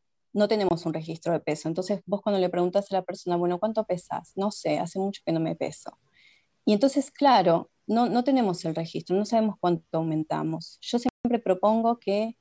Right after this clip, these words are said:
tengamos ese, esa, esa, ese registro de, a ver, de pesarse, de controlar el peso, porque muchas veces aumentamos cien gramos por semana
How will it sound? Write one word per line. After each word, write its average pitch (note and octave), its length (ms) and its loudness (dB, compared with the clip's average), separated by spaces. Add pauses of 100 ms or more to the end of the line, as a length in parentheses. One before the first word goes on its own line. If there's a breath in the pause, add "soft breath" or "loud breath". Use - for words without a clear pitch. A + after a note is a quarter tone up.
tengamos F#3+ 440 -2
ese, - 360 -8 (340 soft breath)
esa, F3+ 460 2
esa, E3+ 480 2
ese G3+ 180 0
registro G#3 500 2
de, E3 300 2 (220)
a F3 100 0
ver, F3 180 2
de E3+ 120 -4
pesarse, F3+ 720 2
de E3 60 -6
controlar E3+ 440 -2
el F3 140 0
peso, E3+ 540 -4 (300)
porque G#3+ 200 -2
muchas C4 280 2
veces B3+ 300 -2
aumentamos F#3 580 -2
cien A#3 160 -4
gramos A#3 340 -2
por E3+ 140 -10
semana E3 680 -2